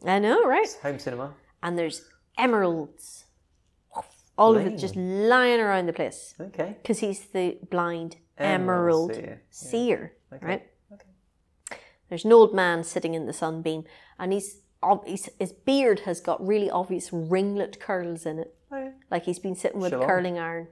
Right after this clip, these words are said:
Speaker 2: Okay.
Speaker 1: Maybe the wee boy did it, like, as, as a jape.
Speaker 2: Yeah, okay.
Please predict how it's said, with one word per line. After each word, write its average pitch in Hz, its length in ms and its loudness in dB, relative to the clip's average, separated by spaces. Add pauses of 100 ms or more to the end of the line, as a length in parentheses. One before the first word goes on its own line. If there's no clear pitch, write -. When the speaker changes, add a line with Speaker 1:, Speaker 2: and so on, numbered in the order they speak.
(520)
Speaker 2:
Okay. 123 280 -12 (180)
Speaker 1:
Maybe 240 160 0
the 190 80 -2
wee 190 140 0
boy 175 240 2
did 170 180 -2
it, 165 180 -4
like, 165 160 -6
as, 165 200 -6 (120)
as 160 220 -10
a - 20 -12
jape. - 340 -4 (380)
Speaker 2:
Yeah, - 400 2
okay. - 200 -2